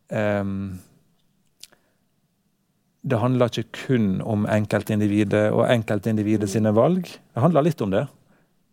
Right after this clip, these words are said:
Speaker 1: men det handler også
Speaker 2: Om det utgangspunktet
Speaker 1: om
Speaker 2: det
Speaker 1: hvilke
Speaker 2: individet
Speaker 1: utgangspunkt vi har.
Speaker 2: Ja.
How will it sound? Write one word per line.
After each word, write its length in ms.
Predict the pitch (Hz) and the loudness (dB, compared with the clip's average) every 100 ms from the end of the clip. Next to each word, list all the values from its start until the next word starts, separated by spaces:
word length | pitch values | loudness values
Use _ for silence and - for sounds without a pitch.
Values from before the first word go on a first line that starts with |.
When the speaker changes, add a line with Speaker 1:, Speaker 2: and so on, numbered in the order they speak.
| - | -6
Speaker 1:
men 280 | 131 127 | 0 2
det 100 | 120 | 2
handler 400 | 95 131 127 110 - | 2 0 2 0 0
også 500 | 107 - - 98 95 - - - | -4 -4 -6 -4 -4 -8 -20 -12
Speaker 2:
Om 180 | 214 214 | -8 -4
det 120 | 208 | -4
utgangspunktet 960 | 202 190 - 226 - 190 175 - 180 175 | -6 -8 -8 -10 -10 -12 -12 -12 -12 -2
Speaker 1:
om 180 | 147 123 | 2 2
Speaker 2:
det 0 | |
Speaker 1:
hvilke 300 | 139 117 - | 2 0 0
Speaker 2:
individet 180 | 190 117 | 2 2
Speaker 1:
utgangspunkt 460 | 127 120 - 110 90 | 4 2 2 -4 -2
vi 60 | 98 | -2
har. 220 | 95 101 - - - | -2 -4 -10 -20 -16
Speaker 2:
Ja. 120 | 202 | -14